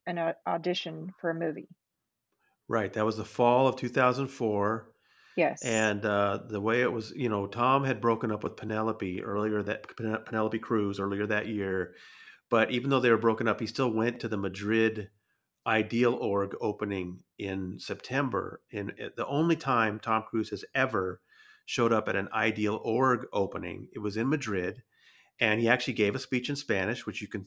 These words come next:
Speaker 2: you can see on my website. And it was supposedly at that event, which is the last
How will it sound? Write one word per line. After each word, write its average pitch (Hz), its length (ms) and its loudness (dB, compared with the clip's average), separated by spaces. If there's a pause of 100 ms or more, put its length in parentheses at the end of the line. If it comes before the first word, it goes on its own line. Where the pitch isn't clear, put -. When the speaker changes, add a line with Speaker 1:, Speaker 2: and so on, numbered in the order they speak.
(160)
Speaker 2:
you 98 140 -4
can 92 160 -16
see 123 200 -8
on 95 120 -6
my 90 60 -10
website. 87 500 -8 (720)
And 123 400 8
it 143 60 -2
was 113 200 -2
supposedly 151 640 0
at 123 240 0
that 139 240 2
event, 131 640 0 (580)
which 117 160 -4
is 117 100 -8
the 123 100 2
last 160 580 2